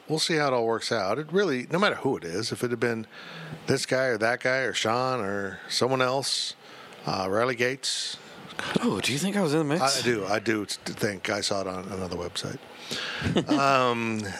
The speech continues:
Speaker 1: it, uh, I think that it's gonna come down to wins and losses. Now, the difference is, is I think if you bring in Jim Leavitt or Seth Luttrell, and he's got the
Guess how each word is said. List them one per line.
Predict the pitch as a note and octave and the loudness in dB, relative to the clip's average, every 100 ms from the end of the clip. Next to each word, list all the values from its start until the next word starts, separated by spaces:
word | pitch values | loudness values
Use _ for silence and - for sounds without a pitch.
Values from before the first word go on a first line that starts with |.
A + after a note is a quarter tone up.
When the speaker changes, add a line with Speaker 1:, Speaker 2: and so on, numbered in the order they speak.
| - | -6
Speaker 1:
it, | E3+ - C#3+ C3+ - - C#3 | 0 0 2 0 -4 0 2
uh, | C3+ B2+ A#2 A2+ G#2+ - - - - - - - - - | 4 4 4 2 0 -6 -12 -10 -6 -6 -6 -10 -14 0
I | - B2 | 2 2
think | - E3+ F3+ F3+ | 0 2 2 0
that | - D3 C#3 C3 - - - - | 2 4 4 0 -6 -10 -14 -2
it's | - | 0
gonna | - C3 | 2 2
come | C3+ C3 | 2 4
down | C3 | 4
to | C3 | 4
wins | C3+ C3+ | 2 0
and | C3+ | 0
losses. | C#3 D#3+ - - - - - - - - - - - - | 0 -2 -4 -8 -8 -16 -18 -16 -16 -14 -16 -16 -16 -6
Now, | D3 C3+ C3 | 0 2 2
the | A#2+ B2+ | 2 2
difference | G3+ - D3+ | 2 2 0
is, | C3 A2+ | 2 2
is | |
I | C#3 | 0
think | D#3+ G3+ | 2 0
if | D#3+ - | 0 -2
you | |
bring | B2 C#3+ C3+ | 0 2 2
in | B2+ A#2 G#2+ - - - - - | 2 0 -4 -14 -14 -14 -16 0
Jim | - F3 | 2 4
Leavitt | E3 D#3+ D#3 D3+ - - - | 2 4 2 0 -6 -20 -10
or | - A2+ G#2+ | -2 0 0
Seth | - D3 D3+ | 0 0 2
Luttrell, | D3+ C#3 C3+ C3 C3+ C#3+ - - - - - - - | 0 2 2 2 0 -2 -10 -20 -20 -20 -20 -20 -4
and | A#2+ A2+ A2+ G#2+ G#2 G#2 G2+ - - - - - - | 0 2 0 0 0 -2 -2 -6 -10 -16 -20 -18 -6
he's | A#2+ G#2+ | -2 0
got | - C#3+ | 2 2
the | - | 0